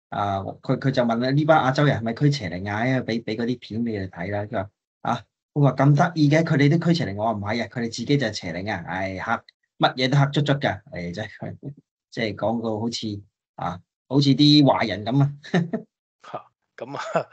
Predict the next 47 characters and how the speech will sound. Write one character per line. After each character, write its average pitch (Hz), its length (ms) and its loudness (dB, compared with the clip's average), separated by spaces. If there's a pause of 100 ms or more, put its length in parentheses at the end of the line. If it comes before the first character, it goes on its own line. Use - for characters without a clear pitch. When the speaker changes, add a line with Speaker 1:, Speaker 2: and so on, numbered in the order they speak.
(140)
Speaker 2:
<laughs> - 180 -20
即 156 100 -4
係 156 120 -2
至 147 160 -10
於 170 140 2
龍 117 240 -2
獅 175 300 -6
旗 - 0 -
嘅， 127 480 -4
噉 147 160 -6
啊， - 40 -10
簡 135 200 -4
直 139 60 -4
搞 117 260 -2
笑 127 280 -6
啦！ 139 120 0
Speaker 1:
嗯。 143 40 -2
Speaker 2:
人 101 120 -6
哋 104 100 -16
英 143 240 -8
國 123 160 -4 (140)
波， 139 260 0
噉 151 120 -8
應 156 120 -6
該 160 100 0
英 156 200 -4
格 139 120 0
蘭 98 180 -6
十 104 240 -10
字 113 160 -16
旗 - 20 -20
嚟 98 340 -8
啊， 131 140 2 (160)
你 131 80 -6
又 131 80 -2
拿 117 160 -2
支 160 140 -6
龍 104 180 -8
獅 156 260 -18
旗， - 220 -10
人 113 160 -12
哋 110 140 -16
識 - 280 -16
你 123 120 -16
條 - 120 -20 (100)
鐵 131 380 -18
咩？ 151 540 -4